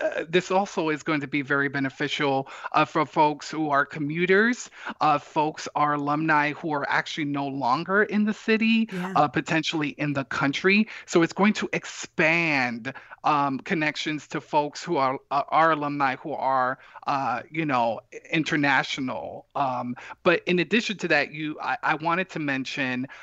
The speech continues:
Speaker 1: uh, you talked about those folks that are introvert, and we're having this conversation or really talking about pre-recorded events. Another great, um,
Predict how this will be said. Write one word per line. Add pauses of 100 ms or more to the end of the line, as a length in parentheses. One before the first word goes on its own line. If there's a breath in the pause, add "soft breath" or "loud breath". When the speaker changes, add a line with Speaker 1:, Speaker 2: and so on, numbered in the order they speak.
(140 loud breath)
Speaker 1:
uh,
you
talked
about
those
folks
that
are
introvert,
and
we're (100)
having
this
conversation
or (400 loud breath)
really
talking
about
pre-recorded
events. (280 loud breath)
Another
great, (140)
um,